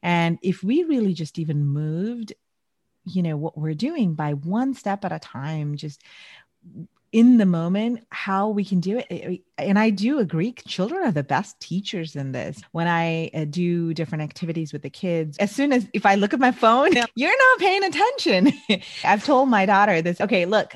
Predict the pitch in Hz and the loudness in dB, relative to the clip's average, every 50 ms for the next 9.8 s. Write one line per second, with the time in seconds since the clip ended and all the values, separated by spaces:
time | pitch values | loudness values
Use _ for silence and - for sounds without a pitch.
0 | _ - 180 170 170 - - - - 196 175 180 208 240 277 294 277 262 240 226 | _ 0 0 0 0 -2 -6 -6 -2 0 2 2 4 4 4 4 6 4 2 0
1 | - _ - - - - - 165 185 - 247 254 269 269 262 208 - - - 202 | -4 _ -20 -20 -20 -8 0 0 0 4 4 4 4 4 2 0 -2 -4 0 2
2 | 247 339 359 - - 233 214 202 196 196 208 202 - 156 156 - - 247 240 - | 2 2 0 2 4 4 4 6 4 2 2 2 0 -2 -2 0 -2 0 0 0
3 | - - 269 277 277 254 277 302 294 302 285 247 208 208 240 247 269 - - _ | -2 0 2 2 2 4 4 4 6 8 8 8 8 8 6 4 2 0 -4 _
4 | - - - - - - - 254 269 269 262 269 294 339 370 403 392 392 359 233 | -10 -10 -10 -14 -10 0 2 4 4 4 4 4 4 4 4 2 2 2 4 2
5 | 262 233 226 226 208 208 233 247 202 170 165 170 175 175 156 156 180 185 185 - | 2 2 2 2 2 2 2 2 2 0 0 -2 -4 -4 -4 -2 -4 -4 -4 -2
6 | 196 190 214 233 269 285 262 214 247 240 214 - 185 165 170 170 185 220 240 233 | 0 2 2 2 2 0 -2 -2 -2 -4 -4 -4 -4 -2 -2 0 0 0 -2 -4
7 | 202 180 - 160 - - 160 175 185 180 180 175 175 175 175 170 - - 175 165 | -4 -2 -4 -6 -6 -4 -4 -4 -4 -2 -4 -4 -4 -6 -6 -6 -8 -6 -2 0
8 | 214 330 480 508 415 269 196 - - _ - - 180 185 185 - 208 180 165 139 | 0 0 2 2 0 0 -2 -4 -12 _ -10 -8 -6 -6 -4 -2 -2 -2 -2 -2
9 | 151 143 143 156 175 175 160 160 143 143 143 156 185 233 311 | -4 -4 -2 -2 -4 -4 -4 -4 -4 -4 -4 -4 -4 -6 -8